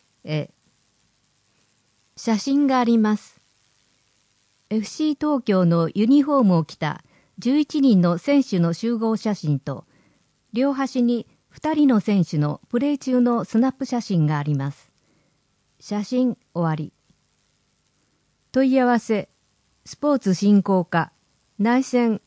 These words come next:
二七九。駅からハイキング。自由に参加してね。ジェイアール国分寺駅をスタートし、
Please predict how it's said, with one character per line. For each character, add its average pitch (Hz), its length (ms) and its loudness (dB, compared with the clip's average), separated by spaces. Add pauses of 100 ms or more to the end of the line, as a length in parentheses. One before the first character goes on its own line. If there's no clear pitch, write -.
(200)
二 247 200 4
七 208 380 4
九。 151 320 -2 (3000)
駅 262 300 -2
か 208 140 2
ら 165 120 2
ハ 220 160 2
イ 233 100 2
キ 151 200 0
ン 139 100 2
グ。 127 180 -6 (1200)
自 202 140 -2
由 285 160 2
に 240 160 4
参 202 260 2
加 196 140 0
し - 100 -8
て 190 140 0
ね。 165 240 0 (1500)
ジ 233 140 0
ェ 285 160 4
イ 294 80 2
ア 285 100 2
ー 202 60 2
ル 160 200 2
国 226 320 -2
分 285 200 2
寺 247 160 2
駅 165 200 0
を 156 60 2
ス - 120 -6
タ 202 160 -2
ー 170 40 -4
ト 151 140 -4
し、 - 280 -10